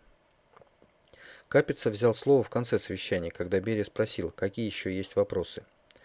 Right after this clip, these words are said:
К тому времени все уже устали, однако Берия Капицу не перебивал, и тот с массой научных терминов и натужным сарказмом взялся критиковать Курчатова,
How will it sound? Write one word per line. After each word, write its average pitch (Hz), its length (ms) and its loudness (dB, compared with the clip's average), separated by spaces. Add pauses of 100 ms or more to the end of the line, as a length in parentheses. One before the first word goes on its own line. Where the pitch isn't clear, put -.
(280)
К - 60 -20
тому 135 240 0
времени 127 400 0
все - 180 0
уже 123 300 2 (100)
устали, 87 580 0
однако 104 440 -4
Берия 120 380 0
Капицу - 440 -4
не 104 140 -6
перебивал, 120 580 0 (600)
и 107 100 -6
тот 156 340 4 (380)
с - 160 -14
массой 117 500 -2 (160)
научных 107 800 -4
терминов 123 640 0
и 104 80 -8
натужным 104 580 -6
сарказмом 101 640 -2 (400)
взялся 120 380 0
критиковать 113 600 0
Курчатова, 92 720 -2